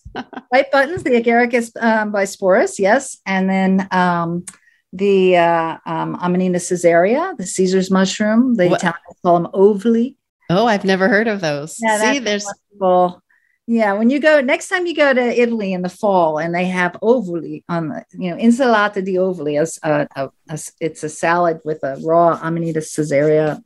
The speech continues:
Speaker 2: um, um, you know, Caesar's mushrooms, like, very thin. They are delicious. Um, and then, uh, the,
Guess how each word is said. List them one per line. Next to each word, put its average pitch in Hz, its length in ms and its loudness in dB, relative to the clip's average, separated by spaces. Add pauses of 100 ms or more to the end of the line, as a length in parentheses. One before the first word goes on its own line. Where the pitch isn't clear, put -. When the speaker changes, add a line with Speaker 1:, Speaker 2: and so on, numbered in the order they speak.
(160)
Speaker 2:
um, 147 480 -4 (580)
um, 151 460 -2 (100)
you 160 160 -6
know, 151 80 -2
Caesar's 170 420 0
mushrooms, 151 460 -4
like, 135 260 -2 (380)
very 165 380 2
thin. 156 400 -6
They 170 220 6
are 165 360 2 (500)
delicious. 156 600 0 (580)
Um, 185 480 0 (340)
and 208 200 2
then, 208 480 0
uh, 170 960 0
the, 180 240 2